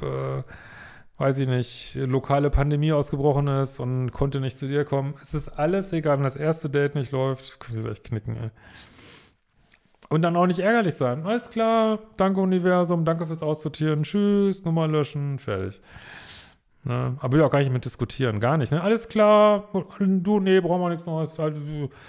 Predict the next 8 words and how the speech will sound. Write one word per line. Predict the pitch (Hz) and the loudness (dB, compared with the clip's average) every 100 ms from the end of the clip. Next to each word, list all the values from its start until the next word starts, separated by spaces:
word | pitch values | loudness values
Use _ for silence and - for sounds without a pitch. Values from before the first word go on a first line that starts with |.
| - | -20
beziehungsweise, | - 160 170 156 | 0 4 6 6
man, | 160 143 139 139 - | 2 0 -4 -10 -10
man | 139 139 | 0 2
merkt | 139 156 160 | 4 4 2
es | - | 2
ja, | 135 | 2
wenn's | 131 131 - | 2 0 0
wirklich | 143 147 139 - - | 0 2 -2 -4 -16